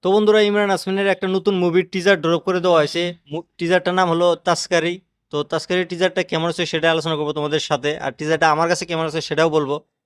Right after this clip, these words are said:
এক মিনিট দুই সেকেন্ডের টিজার। তো টিজারের ভিতরে, আহ, ইমরান হাসমিনকে একটা কাস্টম অফিসারের অভিনয় করতে দেখা যাবো, আহ, সীমা শুল্ক অধিকারী নামের একজনের অভিনয় করব। তো এই মুভিটা বানাইতেছে তোমার নীরজ পান্ডে,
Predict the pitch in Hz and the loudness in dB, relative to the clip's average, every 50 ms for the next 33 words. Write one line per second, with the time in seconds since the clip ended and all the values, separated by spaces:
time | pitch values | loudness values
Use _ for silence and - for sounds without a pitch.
0 | _ _ - 160 165 156 - 170 175 190 185 156 170 196 180 - 175 180 175 180 | _ _ -4 -4 -4 -4 -4 -4 -4 -4 -2 -2 -2 -4 0 0 0 0 0 0
1 | 185 170 - 180 170 165 180 175 180 185 _ _ _ _ _ _ - 143 143 135 | -2 -2 -2 -2 2 2 2 2 2 -2 _ _ _ _ _ _ -10 -10 -10 -8
2 | - 185 175 190 196 190 175 175 165 196 190 196 196 196 190 175 - 98 120 151 | -8 -6 -2 0 0 0 0 -2 -2 -2 0 2 2 2 0 -2 -4 -6 -4 -2
3 | 151 151 147 143 139 139 - - 156 160 180 180 180 165 147 135 - - 170 170 | 0 0 0 0 -2 -4 -6 -6 -6 -4 -2 -2 0 0 0 -2 -2 -4 -6 -4
4 | 160 180 180 180 165 160 - - - 170 170 170 165 _ _ _ _ _ _ - | -2 0 0 0 0 -2 -2 -2 -2 0 0 0 -4 _ _ _ _ _ _ -4
5 | 156 143 - - 170 170 170 165 156 170 160 180 175 175 175 170 170 165 156 160 | -4 -4 -2 -4 -4 -2 -2 -2 -2 -2 -2 0 2 2 2 0 0 -2 -4 -2
6 | 143 151 160 165 165 160 170 165 - 160 156 143 135 147 139 151 147 143 156 160 | -2 -2 -2 -2 -2 -4 -4 -6 -4 -2 -2 0 0 0 0 0 0 0 -2 -4
7 | - _ _ _ _ _ - 127 127 131 127 131 - - 170 165 175 175 165 - | -4 _ _ _ _ _ -6 -2 0 0 0 0 -2 -2 0 2 2 2 2 2
8 | - 170 170 165 - 165 160 151 156 151 165 160 156 160 156 151 147 151 147 147 | -2 -4 -4 -2 -2 -2 -2 -2 0 0 0 -2 0 0 0 0 0 0 -2 -2
9 | 139 127 131 143 143 147 160 160 _ _ _ _ _ _ - 143 135 147 151 151 | -2 -2 -4 -2 -2 -2 -4 -4 _ _ _ _ _ _ -8 -6 -4 -2 0 0
10 | 151 160 147 139 139 160 190 185 _ _ _ _ _ _ _ _ - 139 135 139 | 2 2 2 2 0 -2 -6 _ _ _ _ _ _ _ _ _ -4 -2 -2 0
11 | 139 139 135 131 - - _ _ _ _ _ - 170 180 190 196 185 180 185 175 | 0 -2 -2 -4 -8 -12 _ _ _ _ _ 0 2 4 4 4 2 0 0 2
12 | 185 196 196 180 185 180 180 175 170 156 190 170 175 170 170 170 160 160 165 170 | 2 2 2 2 2 -2 -2 -4 -4 -6 -6 -6 -4 -4 -4 -4 -2 -2 0 0
13 | 180 180 - - - 175 165 160 156 170 175 | 0 0 -2 -2 -4 -4 -2 -2 0 -2 -2